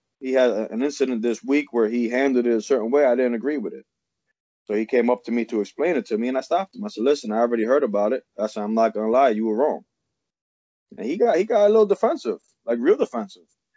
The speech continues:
And we went at it for a little bit. And then he started deflecting and started talking about things that I do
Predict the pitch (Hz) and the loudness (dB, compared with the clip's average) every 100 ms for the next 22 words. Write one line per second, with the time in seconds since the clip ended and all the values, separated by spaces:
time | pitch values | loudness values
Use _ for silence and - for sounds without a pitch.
0 | _ _ - 123 143 165 220 254 - 123 | _ _ -4 -2 2 2 2 0 0 2
1 | 117 107 101 104 85 _ _ _ _ _ | 2 0 -2 -6 -8 _ _ _ _ _
2 | _ _ _ _ _ _ - 113 151 - | _ _ _ _ _ _ -2 0 0 2
3 | 151 127 113 - 202 - 127 127 - _ | 2 4 -2 0 0 2 -4 -4 -10 _
4 | _ _ _ _ 120 143 135 131 147 135 | _ _ _ _ -4 0 0 2 0 0
5 | 135 127 156 147 123 139 202 151 131 120 | 0 0 0 0 2 2 2 0 -2 -2
6 | 117 | -4